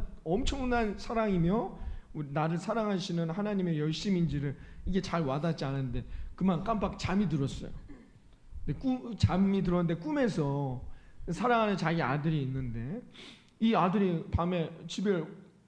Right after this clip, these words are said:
와갖고 막 띵통띵통 하는 거예요, 막. 그래서 "왜 그런가?" 하고 나가봤더니 온 몸에 피가 묻어있고 손엔 칼이 들려져 있어요. 자기가 실수로 그만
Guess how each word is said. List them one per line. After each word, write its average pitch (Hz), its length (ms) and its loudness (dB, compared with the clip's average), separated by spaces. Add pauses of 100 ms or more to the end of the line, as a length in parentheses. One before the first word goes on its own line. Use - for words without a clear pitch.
(120)
와갖고 160 440 0
막 143 200 -8
띵통띵통 240 600 0
하는 196 200 0
거예요, 127 160 -6
막. 107 160 -10 (480)
그래서 147 160 0
"왜 139 240 0
그런가?" 160 380 2
하고 131 280 -4 (220)
나가봤더니 139 720 -2
온 247 320 2
몸에 180 280 2
피가 - 300 2
묻어있고 135 600 2
손엔 220 340 2
칼이 233 320 0
들려져 143 360 0
있어요. 117 260 -6 (560)
자기가 170 340 2
실수로 185 720 0
그만 175 420 2